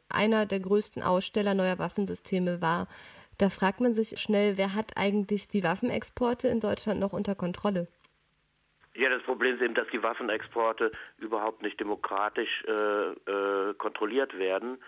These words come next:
Speaker 2: In nato-Staaten und E-U-Staaten sind sie selbstverständlich, aber die Staaten mit kritischer Menschenrechtslage, die von uns Waffen erhalten, nehmen immer mehr zu.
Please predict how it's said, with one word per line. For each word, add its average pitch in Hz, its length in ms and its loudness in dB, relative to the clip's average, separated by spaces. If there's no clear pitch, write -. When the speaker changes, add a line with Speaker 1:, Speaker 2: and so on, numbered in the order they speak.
Speaker 2:
In 107 380 -4
nato-Staaten 113 680 0
und 101 120 -4
E-U-Staaten 104 500 -4
sind 101 160 -6
sie 98 100 -10
selbstverständlich, 104 720 -4
aber 110 140 -2
die 107 120 -8
Staaten 107 440 -2
mit 104 120 -4
kritischer 101 360 -6
Menschenrechtslage, 110 1200 -4
die 107 80 -6
von 113 200 -6
uns 107 160 -10
Waffen 107 300 -4
erhalten, 107 460 -2
nehmen 107 260 -2
immer 104 220 -4
mehr 98 180 -2
zu. 113 300 -6